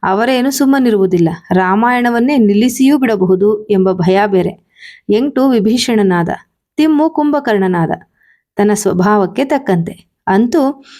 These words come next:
ರಾಮಾಯಣದಲ್ಲಿರುವ ಪಾತ್ರಗಳಿಗೆ ನಮ್ಮ ಪಾತ್ರಗಳನ್ನು ಜೋಡಿಸುವುದಕ್ಕೆ ಬದಲಾಗಿ ನಮ್ಮ ನಮ್ಮ ಮನಸ್ಸಿಗೆ ಬಂದ ಪಾತ್ರಗಳನ್ನು ಆರಿಸಿಕೊಂಡು ಹೊಸ ರಾಮಾಯಣ ಮಾಡಿದೆವು.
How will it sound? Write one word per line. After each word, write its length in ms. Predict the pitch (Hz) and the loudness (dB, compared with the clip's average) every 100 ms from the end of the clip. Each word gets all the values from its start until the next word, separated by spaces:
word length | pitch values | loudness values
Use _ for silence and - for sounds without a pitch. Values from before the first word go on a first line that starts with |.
| _ - | _ -2
ರಾಮಾಯಣದಲ್ಲಿರುವ 960 | 196 196 220 285 330 262 247 240 233 | 0 0 0 0 0 0 0 0 0
ಪಾತ್ರಗಳಿಗೆ 800 | 226 196 180 202 208 302 285 247 | -2 -2 -2 -2 0 0 2 0
ನಮ್ಮ 480 | 254 247 220 254 320 | -2 0 2 2 0
ಪಾತ್ರಗಳನ್ನು 680 | 320 226 214 214 208 208 208 | 0 -2 0 0 2 2 0
ಜೋಡಿಸುವುದಕ್ಕೆ 760 | 190 202 208 214 202 196 196 | 2 0 0 0 0 0 0
ಬದಲಾಗಿ 680 | 185 185 190 214 285 294 294 - - - - | 0 2 2 0 0 -2 -2 -10 -20 -12 -2
ನಮ್ಮ 240 | 214 220 277 | 0 2 0
ನಮ್ಮ 260 | 277 240 | 0 2
ಮನಸ್ಸಿಗೆ 520 | 214 190 269 - 320 262 | 2 2 0 0 0 0
ಬಂದ 220 | 214 214 | 0 0
ಪಾತ್ರಗಳನ್ನು 840 | 208 190 190 190 214 269 247 220 - | 0 -2 0 0 2 2 0 -2 -2
ಆರಿಸಿಕೊಂಡು 800 | 190 190 190 220 220 320 262 240 - - - - | -2 0 -2 -2 0 0 2 0 -4 -20 -10 -4
ಹೊಸ 220 | 214 320 | -2 0
ರಾಮಾಯಣ 540 | 269 214 208 202 180 208 | 0 2 2 2 0 0
ಮಾಡಿದೆವು. 540 | 311 311 202 180 - | 2 0 0 -2 -4